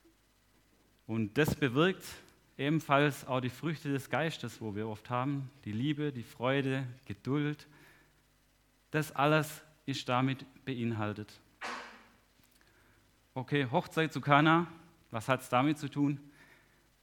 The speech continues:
Um welche Hochzeit geht's? Es geht um die Hochzeit. Wir haben zum einen das Bild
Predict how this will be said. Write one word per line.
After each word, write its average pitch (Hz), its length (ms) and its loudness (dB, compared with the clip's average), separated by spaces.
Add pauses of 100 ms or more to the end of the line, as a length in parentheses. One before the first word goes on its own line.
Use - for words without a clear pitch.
(400)
Um 120 140 -2
welche 151 240 4
Hochzeit 131 480 -4
geht's? 151 300 -6 (720)
Es - 140 -16
geht 131 200 -6
um 123 160 -6
die 113 120 -6
Hochzeit. 165 580 -4 (1500)
Wir 110 100 -6
haben 107 120 -4
zum 127 160 -8
einen 135 280 2
das 123 180 -4
Bild 170 380 0